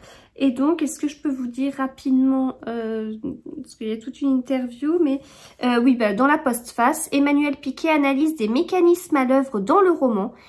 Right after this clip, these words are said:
et donne des pistes pour stopper ou prévenir le harcèlement scolaire.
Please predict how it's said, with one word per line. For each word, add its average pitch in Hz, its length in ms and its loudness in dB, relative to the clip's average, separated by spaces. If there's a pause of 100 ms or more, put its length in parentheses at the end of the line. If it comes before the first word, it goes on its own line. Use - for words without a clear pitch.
(140)
et 277 120 2
donne 294 200 2
des 277 140 0
pistes 349 440 -2
pour 214 160 -12
stopper 381 440 0 (180)
ou 427 120 6
prévenir 247 520 0
le 233 100 0
harcèlement 254 520 -2
scolaire. - 580 -12